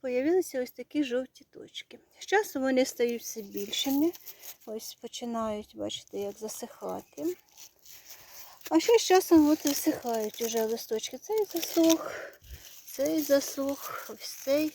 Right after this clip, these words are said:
також уже висихає. От, при таких симптомах багато хто думає, що це фітофторощі борошниста роса. І починають обробляти протигрибковими препаратами. Я також обробляла.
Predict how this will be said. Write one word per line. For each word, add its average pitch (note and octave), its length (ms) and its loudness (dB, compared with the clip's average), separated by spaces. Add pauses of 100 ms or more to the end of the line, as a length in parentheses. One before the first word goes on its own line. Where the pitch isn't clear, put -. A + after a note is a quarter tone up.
(160)
також C#4+ 440 0
уже C4+ 260 2
висихає. C#4 1080 -2 (1700)
От, C#4+ 320 2
при F4 140 2
таких G#4 300 2
симптомах G4+ 640 4 (240)
багато D4 440 4
хто - 160 -14
думає, C#4 380 4
що - 140 -8
це C4 160 -4
фітофторощі C4+ 760 -2
борошниста A#3 640 -4
роса. G3+ 360 -8 (720)
І C4+ 80 -4
починають C#4+ 600 4
обробляти A3+ 580 -2
протигрибковими A3 840 -8
препаратами. A3 800 -10
Я C4+ 120 4
також - 400 -10
обробляла. - 480 -18